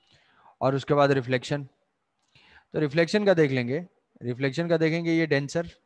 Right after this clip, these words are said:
डेंसर से रिफ्लेक्ट हुआ, पाई का फेज चेंज, फिर ये आया, आया, यहाँ से ज़ीरो, ट्रांसमिशन में no change, फिर रेयरर से रिफ्लेक्शन हुआ,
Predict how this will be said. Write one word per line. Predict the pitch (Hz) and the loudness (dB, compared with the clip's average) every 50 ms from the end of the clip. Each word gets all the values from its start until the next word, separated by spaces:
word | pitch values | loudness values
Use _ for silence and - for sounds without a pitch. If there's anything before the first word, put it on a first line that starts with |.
| _ _ _ _ _ - | _ _ _ _ _ -10
डेंसर | 104 120 120 123 117 143 139 | -6 -4 -4 -4 -4 -4 -6
से | 131 147 143 | -4 -4 -6
रिफ्लेक्ट | 131 127 131 135 131 127 139 | -6 -6 -8 -8 -8 -8 -8
हुआ, | 131 135 139 135 - _ _ _ _ _ _ _ | -10 -10 -10 -12 -16 _ _ _ _ _ _ _
पाई | 113 113 117 | -4 -4 -4
का | 117 127 110 | -4 -6 -8
फेज | - 120 113 - | -8 -10 -12 -12
चेंज, | - - 127 65 - - - _ _ _ _ _ _ _ _ _ _ _ _ _ _ _ _ _ _ - | -14 -16 -16 -16 -16 -20 -20 _ _ _ _ _ _ _ _ _ _ _ _ _ _ _ _ _ _ -6
फिर | 123 127 | -2 0
ये | 131 127 | 2 2
आया, | 123 123 123 127 123 | 4 2 2 2 2
आया, | 123 123 127 127 123 - _ _ _ _ _ _ _ | 2 0 -2 -4 -8 -14 _ _ _ _ _ _ _
यहाँ | 110 110 113 | -8 -8 -8
से | 110 - 117 | -6 -8 -8
ज़ीरो, | 110 120 120 123 123 123 120 _ _ _ _ _ _ | -6 -6 -6 -6 -6 -10 -12 _ _ _ _ _ _
ट्रांसमिशन | 117 117 117 113 117 127 127 113 120 135 131 | -6 -4 -4 -4 -6 -8 -8 -4 -4 -4 -4
में | 131 131 127 | -4 -4 -4
no | 131 131 123 | -4 -6 -6
change, | 117 - 123 123 123 - - - _ _ _ _ _ _ _ _ _ _ _ _ | -6 -8 -10 -10 -10 -14 -18 -20 _ _ _ _ _ _ _ _ _ _ _ _
फिर | 160 165 | 2 4
रेयरर | 160 160 156 156 156 175 185 170 | 6 6 6 6 6 6 4 4
से | - - 185 | 4 2 2
रिफ्लेक्शन | 175 160 151 160 143 - - 139 127 | 2 2 2 0 -2 0 -4 -4 -4
हुआ, | 117 107 98 | -4 -6 -8